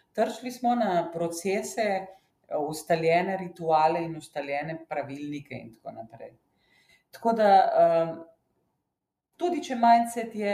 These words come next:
je potrebno sem pa tja zaobiti kakšen proces. Ne smemo se držati kot pijanc plota tega. Ne, ne pravim nujno pa, da bi znala biti uspešna zdaj v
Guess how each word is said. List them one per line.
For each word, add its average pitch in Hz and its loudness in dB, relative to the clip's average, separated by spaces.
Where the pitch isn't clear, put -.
je 180 -4
potrebno 185 -6
sem 185 -6
pa 180 -6
tja 175 2
zaobiti 170 -4
kakšen 165 -8
proces. 147 -10
Ne 151 -10
smemo 180 -2
se 175 -6
držati 170 -4
kot 139 -10
pijanc 127 -2
plota 113 -12
tega. 107 -16
Ne, 165 0
ne 143 -4
pravim 147 4
nujno 143 -12
pa, 131 -6
da 123 -8
bi 123 -12
znala 123 -6
biti - -20
uspešna 120 -10
zdaj - -14
v - -20